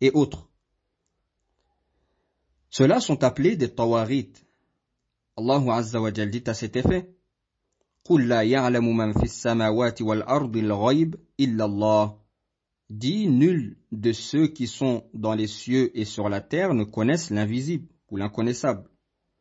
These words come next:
à part Allahu Azza wa Jal. De même, il dit, «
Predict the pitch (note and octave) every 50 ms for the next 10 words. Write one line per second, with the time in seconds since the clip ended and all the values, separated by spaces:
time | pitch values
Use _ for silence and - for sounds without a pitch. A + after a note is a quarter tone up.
0 | _ _ _ _ _ _ _ G#2+ G#2+ - - A#2+ C3 C#3+ C#3+ - - A2 G#2 G#2+
1 | A2+ A#2 A2+ A2 G2+ G#2 G#2 G2 G2+ G#2 G2 G2 F#2 E2 G2+ F2+ E2+ - - _
2 | _ _ _ _ _ _ _ _ _ _ _ _ _ _ _ _ _ _ G#2+ G2+
3 | A2 G#2+ B2+ E3 G#3 G#3 E3 B2+ A#2 A2 A2 D3 E3+ G#3+ A3